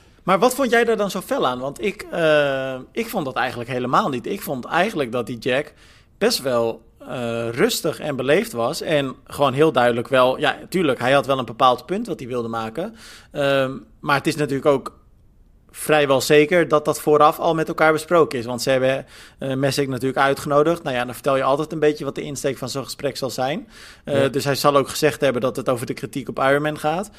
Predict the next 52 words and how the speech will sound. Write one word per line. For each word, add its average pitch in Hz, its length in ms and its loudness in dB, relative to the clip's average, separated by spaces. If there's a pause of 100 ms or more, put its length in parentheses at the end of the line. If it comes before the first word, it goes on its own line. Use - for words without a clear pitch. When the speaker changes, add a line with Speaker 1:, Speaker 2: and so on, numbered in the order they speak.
(140)
Speaker 2:
Mhm. 107 220 -8
Speaker 1:
En 175 220 2
wat, 151 360 2
wat 151 180 -4
die 151 80 -4
Jack 143 240 4
ook 160 140 2
een 156 100 -6
aantal 156 240 -2
keren 143 280 -2
in 135 60 -6
dat 131 120 -10
gesprek 135 380 -6 (160)
duidelijk 135 400 0
aangaf. 160 560 -2 (140)
Kijk, 160 340 2 (460)
Iron 202 280 4
Man 131 260 -2
zit 170 220 -2
op - 80 -6
dit 214 160 -2
moment 135 260 -6
wel 180 140 4
een 185 80 -4
beetje 123 280 -4
in 127 100 -4
de 120 60 -4
hoek 156 180 -4
waar 139 120 4
de 120 100 -2
klappen 170 320 2
vallen. 120 320 0
En 127 100 -8
dat 127 180 -2
wil 127 140 -4
zeggen, 147 520 0
er 143 100 0
is - 320 -4
veel 190 300 0
kritiek, 156 540 -4
eh, 170 260 -2
op 165 120 -4
het 165 120 -4
merk. 185 400 -4
Los 143 240 2
van 131 140 -2
het 120 120 -8
feit 127 220 -2
dat 127 120 -2
natuurlijk 123 340 -6
nog 120 80 -8
steeds, 139 300 -2